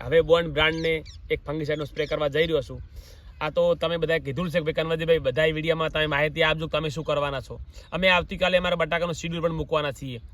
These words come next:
કે બટાકામાં કયા દિવસોમાં કયું ખાતર આપવું, એ ટોટલ શિડ્યુલ અમે મૂકવાના છીએ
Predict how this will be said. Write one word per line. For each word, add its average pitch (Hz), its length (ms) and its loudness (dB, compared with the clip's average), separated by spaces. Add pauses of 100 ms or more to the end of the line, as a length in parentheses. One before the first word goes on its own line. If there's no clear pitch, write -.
કે 165 60 -4
બટાકામાં 165 540 0
કયા 165 300 4
દિવસોમાં 165 400 -4
કયું 165 220 4
ખાતર 156 280 0
આપવું, 143 360 -4 (380)
એ 170 80 -2
ટોટલ 165 280 2
શિડ્યુલ 175 260 -6
અમે 165 100 -6
મૂકવાના 170 360 0
છીએ 185 280 -4